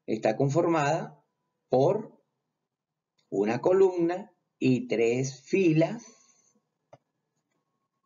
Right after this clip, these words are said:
por eso se observa que B es tres por uno. Entonces podemos verificar que las columnas y filas, tanto de A y B,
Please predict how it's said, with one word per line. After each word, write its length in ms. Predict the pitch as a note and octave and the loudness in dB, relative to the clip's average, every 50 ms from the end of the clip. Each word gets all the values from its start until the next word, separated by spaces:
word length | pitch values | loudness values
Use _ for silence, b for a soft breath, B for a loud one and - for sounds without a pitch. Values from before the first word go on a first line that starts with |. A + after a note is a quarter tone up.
| _ _ _ _ _ _ _ _ _ _ _ _ _ _ _ _ _ _ _ _ | _ _ _ _ _ _ _ _ _ _ _ _ _ _ _ _ _ _ _ _
por 160 | - A#2 A2 A2+ | -4 -2 0 0
eso 420 | A2+ - - C#3 - - - - _ _ _ _ _ _ _ _ _ _ _ | 2 2 2 0 0 0 -8 -16 _ _ _ _ _ _ _ _ _ _ _
se 140 | - - B2 | -2 2 2
observa 560 | A#2+ A#2 - - A2 A2 B2+ C3 C3+ C3+ C3+ | 2 2 2 2 2 4 4 4 2 2 4
que 300 | D3 C#3+ C#3 - - - - _ - | 4 4 4 4 2 -6 -16 _ -8
B 300 | A#2 A2 A#2 A#2+ B2+ C3+ | -2 0 0 2 2 0
es 140 | C3+ C3+ | -2 -2
tres 200 | - C#3+ C#3 C3+ | 0 0 0 0
por 200 | C3+ - B3+ - | 2 2 2 4
uno. 460 | F3 D3+ C#3 C3 C3 D3 D#3+ D#3 - - - - _ _ _ _ _ _ _ _ _ _ _ _ _ _ _ _ _ _ _ _ _ _ - | 4 4 4 4 2 0 -2 -8 -12 -18 -20 -20 _ _ _ _ _ _ _ _ _ _ _ _ _ _ _ _ _ _ _ _ _ _ -8
Entonces 340 | B2+ B2+ F#3+ F#3+ F#3+ - - | -4 0 0 2 2 2 0
podemos 340 | - G3+ G#3 G#3+ G#3 F#3+ F3 | 2 2 2 2 2 2 2
verificar 580 | F3+ G3 G3+ G3+ G#3 G#3+ G#3+ - E3 D3 C#3 C3 | 2 2 2 2 0 -2 -2 0 0 0 -2 -2
que 120 | - C3+ | -2 -4
las 100 | B2+ - | -4 -2
columnas 420 | - B2 A#2 A#2+ C3 C#3+ E3+ F#3 F3+ | -2 0 2 2 2 2 2 0 0
y 60 | D3+ | -2
filas, 440 | - - G3 F3 C#3 C3 C3 C3 - | 2 2 2 4 4 2 -2 -2 -4
tanto 360 | B2+ A#2 A2+ A2 A2 A2 - | -6 -6 -6 -6 -8 -8 -8
de 160 | A2 A2 A2 | -6 -4 -2
A 160 | A#2+ C3 D3+ | -2 -2 -2
y 80 | F3 - | -2 -2
B, 320 | E3+ D#3 D3 D3+ D#3 - | -2 -2 -2 -2 -4 -10